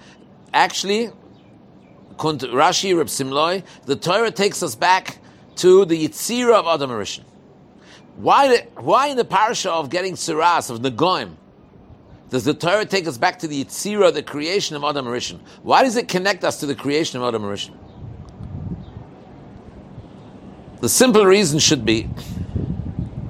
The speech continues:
that because Tziras came because of the sin of speaking Lashon Hara. The Shirish, the root of all Lashon Hara in Bria and creation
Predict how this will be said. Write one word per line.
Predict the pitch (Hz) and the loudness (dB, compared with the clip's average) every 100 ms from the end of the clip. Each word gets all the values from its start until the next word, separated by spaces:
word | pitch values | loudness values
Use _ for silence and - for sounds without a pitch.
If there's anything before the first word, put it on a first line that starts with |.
| - - - - - | -12 -10 -10 -8 -2
that | 117 | 0
because | 135 127 220 214 147 - - - - | 2 4 6 6 2 -4 -6 -12 -2
Tziras | 170 175 214 226 196 - | 2 6 6 4 2 0
came | 190 202 196 185 175 - - - - - - | 0 0 0 -4 -6 -8 -8 -12 -6 -6 -2
because | 143 180 170 | 2 4 4
of | 160 | 0
the | |
sin | - 208 196 | 2 2 2
of | 160 | 0
speaking | - 170 147 | -4 -4 -4
Lashon | 143 131 123 | -2 -2 -2
Hara. | 101 95 87 - - - - - - - - - - - - - | -2 -2 -4 -16 -20 -20 -16 -16 -18 -18 -18 -18 -20 -20 -12 0
The | |
Shirish, | 135 - 226 262 226 165 - - | 2 4 4 4 4 4 0 -2
the | 147 | 0
root | 165 262 175 | 2 2 2
of | 160 | 0
all | 190 220 | 4 6
Lashon | 190 - 151 | 4 0 0
Hara | 180 190 | 2 2
in | 170 139 | -2 -2
Bria | 131 208 165 | 0 2 2
and | 135 | -2
creation | 120 147 170 - 113 | -4 -2 -2 -2 -8